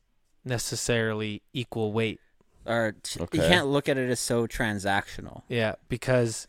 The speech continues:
Speaker 1: you will never get equality out of everything. How could you ever say that, you know, necessarily, like,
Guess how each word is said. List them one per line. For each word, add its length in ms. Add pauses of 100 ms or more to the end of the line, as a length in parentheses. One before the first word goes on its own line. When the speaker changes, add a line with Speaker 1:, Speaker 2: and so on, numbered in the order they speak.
Speaker 1:
you 240
will 160
never 440
get 320
equality 640
out 120
of 240 (200)
everything. 500 (1500)
How 200
could 260
you 200
ever 220
say 360
that, 240 (920)
you 140
know, 120
necessarily, 720
like, 220